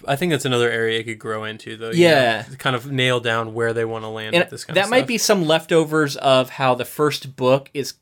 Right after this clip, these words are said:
Speaker 2: is almost a Y A. We talked about it.
Speaker 1: Mm-hmm.
Speaker 2: And then, like, of course, it changes over time with the series grows, but, like, the, the leftover Y A-ness of the plot,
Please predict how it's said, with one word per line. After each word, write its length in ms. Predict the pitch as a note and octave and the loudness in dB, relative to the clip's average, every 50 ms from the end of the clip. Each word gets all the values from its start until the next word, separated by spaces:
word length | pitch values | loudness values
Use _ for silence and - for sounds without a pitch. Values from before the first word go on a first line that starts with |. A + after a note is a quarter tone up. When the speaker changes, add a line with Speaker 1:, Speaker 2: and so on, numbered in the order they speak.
| _ _ | _ _
Speaker 2:
is 160 | - D3 C3 | -4 -2 0
almost 320 | C3+ C3 C#3+ C#3+ C#3+ C#3 - | 0 0 0 0 -2 -2 -4
a 40 | B2 | -2
Y 240 | A#2+ A#2+ A#2 A#2 | 0 0 2 2
A. 300 | A#2+ A#2 A#2 C3 D#3 E3+ E3+ | 2 0 0 0 -2 -4 -6
We 100 | C#3+ C3 | -6 -4
talked 260 | - D3 B2+ C3 - | -2 -2 -2 -2 -2
about 240 | D3 C#3+ C#3+ C#3+ D#3 | -2 -2 0 0 0
it. 140 | E3 F3 - | -2 -4 -6
Speaker 1:
Mm-hmm. 260 | C3+ A#2+ A2+ A2+ A2+ A#2+ - _ _ _ _ | -8 -12 -12 -14 -14 -16 -20 _ _ _ _
Speaker 2:
And 220 | - D3+ D3 C#3 C3+ | -2 0 0 2 2
then, 180 | C3+ C3+ C3 | 2 2 2
like, 180 | B2 B2 B2+ - - | 0 0 -2 -2 -2
of 180 | C#3+ C3+ - | -2 -2 -4
course, 300 | - - D#3 C#3+ C#3 - | -2 -2 0 0 0 0
it 100 | C3 - | -4 -6
changes 340 | - - C3 B2 C3 B2 C3 | -4 -4 -2 -2 -2 -4 -4
over 160 | B2+ A#2 B2 | -4 -4 -6
time 280 | - - C3 B2+ B2 B2 | -6 -4 -4 -4 -4 -4
with 100 | B2+ B2+ | -6 -10
the 60 | B2+ | -10
series 340 | B2+ - B2+ B2+ A#2+ A#2 A2+ | -8 -6 -4 -2 -2 -4 -4
grows, 460 | - - A2+ A#2 A#2 C3 F3 A3 - | -4 -4 -2 0 0 0 -2 -2 -4
but, 180 | - B2+ B2 - | -4 -6 -4 -2
like, 320 | A#2 A2+ A2+ A2+ - _ _ _ _ _ _ _ _ _ | 0 -2 -2 -2 -6 _ _ _ _ _ _ _ _ _
the, 160 | C#3+ D3+ E3+ E3 | 2 4 4 4
the 200 | D#3 C#3+ D3+ C#3+ | 4 2 2 2
leftover 600 | C#3+ D#3+ F#3 F#3+ - - G3+ F#3+ E3 E3 D3+ C3+ | 4 4 2 2 2 2 2 4 6 6 4 4
Y 240 | B2 B2 C3 C3 | 6 4 4 4
A-ness 480 | C3+ C3+ C#3 C#3+ D3+ D#3 D3+ D3+ C#3+ - | 6 6 6 6 6 4 4 2 2 0
of 140 | D3+ C#3 C3 | -2 -2 -2
the 100 | B2+ B2 | -4 -6
plot, 500 | - - C3 B2 C3 D3 E3+ F3+ - | -6 -4 0 2 2 4 2 0 -2